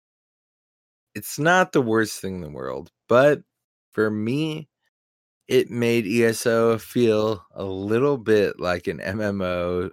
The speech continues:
a pure M M O again, where I had to go into a dungeon I've already done plenty of times and just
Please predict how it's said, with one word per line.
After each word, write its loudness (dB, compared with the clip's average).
a -10
pure 2
M 0
M -2
O 0
again, -4
where -4
I 0
had 4
to 2
go 6
into 2
a 2
dungeon 2
I've -2
already 6
done 4
plenty 0
of -4
times -6
and -6
just -10